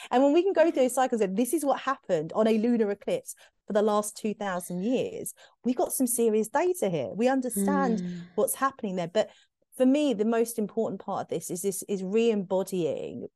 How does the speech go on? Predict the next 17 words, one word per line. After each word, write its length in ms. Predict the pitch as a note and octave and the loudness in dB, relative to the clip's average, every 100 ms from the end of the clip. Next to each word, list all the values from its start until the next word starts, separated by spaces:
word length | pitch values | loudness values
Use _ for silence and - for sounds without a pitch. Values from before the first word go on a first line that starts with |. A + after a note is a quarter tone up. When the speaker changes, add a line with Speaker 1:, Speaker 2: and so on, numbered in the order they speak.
| - | -8
Speaker 1:
and 140 | F#3 | -6
again, 320 | E3+ D#3+ E3 | 0 0 0
any 200 | F3 G3 | -2 -4
of 80 | F3+ | -4
these, 440 | E3+ E3+ E3 - - | -4 -6 -6 -10 -10
um, 540 | D#3 D#3+ D#3 D#3 D#3+ - | -8 -6 -6 -10 -12 -12
any 200 | E3+ F3+ | -8 -6
of 80 | F3+ | -6
these 240 | F3 E3+ | -6 -6
modalities, 640 | E3 D3+ D3+ C#3+ D#3+ D3+ C#3 | -6 -4 -4 -4 -6 -10 -6
but 120 | D#3+ - - - | -6 -6 -20 -8
re-embodying, 800 | F#3 A3 G#3 F#3+ G3+ G3 F3 D#3+ | 0 2 2 -2 -4 -4 -6 -4
what 120 | F#3 | -2
does 140 | F#3+ F3+ | -2 -2
meaning 460 | F#3 F#3 F3+ D#3+ | -4 -4 -4 -6
mean? 160 | D#3 D#3 | -8 -6
Because 320 | F3 - F#3 | -6 -4 -4